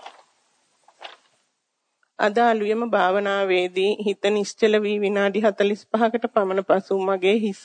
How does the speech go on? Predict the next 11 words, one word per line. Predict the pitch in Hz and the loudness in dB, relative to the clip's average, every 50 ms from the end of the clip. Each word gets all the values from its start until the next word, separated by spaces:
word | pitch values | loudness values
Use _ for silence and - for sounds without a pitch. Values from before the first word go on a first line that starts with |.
| 196 196 196 - _ - _ _ _ _ _ _ _ - | -2 -2 -2 -4 _ -20 _ _ _ _ _ _ _ -2
විදුලි | 208 202 180 202 214 220 226 | -2 0 2 2 2 2 2
වේගයෙන් | 220 214 190 185 190 180 180 185 190 190 190 | 2 2 2 2 2 0 0 -2 0 0 0
දෙපැත්තට | 190 220 202 - 190 185 _ - 214 202 208 | -2 -2 0 0 0 0 _ 0 -2 0 2
වැනෙන්නට | 220 202 185 180 180 180 185 185 185 170 165 185 | 2 2 2 2 0 -2 -2 -2 -4 -2 -2 -2
විය. | 175 160 165 156 151 - - - _ _ _ _ _ _ _ _ - 214 | -2 0 0 0 0 -2 -4 -8 _ _ _ _ _ _ _ _ -6 -4
ඊට | 214 214 - | -4 -4 -2
පසු | 214 220 214 226 - 226 | 0 0 0 2 0 0
බෙල්ලෙන් | 214 202 190 185 175 190 202 208 208 202 | 2 2 2 2 2 2 0 0 0 -2
උඩ | 202 196 214 208 | -2 0 -2 -2
ඉතා | 202 202 190 - 208 202 202 | -2 -4 -4 0 2 2 2
සැහැල්ලු | 214 - 208 196 175 180 196 190 196 202 | 2 0 -2 0 0 0 0 0 0 0